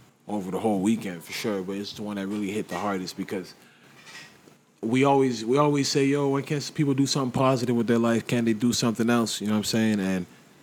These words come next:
he was doing that, you know what I mean? Um, he was a rapper. He toured with Drake.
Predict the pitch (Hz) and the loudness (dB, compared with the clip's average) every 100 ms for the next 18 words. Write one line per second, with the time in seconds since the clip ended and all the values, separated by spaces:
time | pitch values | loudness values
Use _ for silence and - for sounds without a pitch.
0 | - - - - - - - - 117 113 | -20 -20 -20 -20 -20 -20 -20 -4 2 2
1 | 113 104 147 139 92 82 - - - 92 | 4 4 6 6 2 -2 -6 -14 -8 -4
2 | 92 95 98 95 90 87 85 85 - - | -2 -2 0 0 0 -2 -4 -8 -16 -20
3 | - - - - 98 98 90 90 110 110 | -20 -20 -20 -8 -2 0 0 2 4 4
4 | 113 110 110 - - - - - - 92 | 4 2 0 -10 -20 -20 -20 -20 -6 -6
5 | - 110 107 98 92 80 107 110 107 | 2 4 4 2 -2 -2 -2 0 0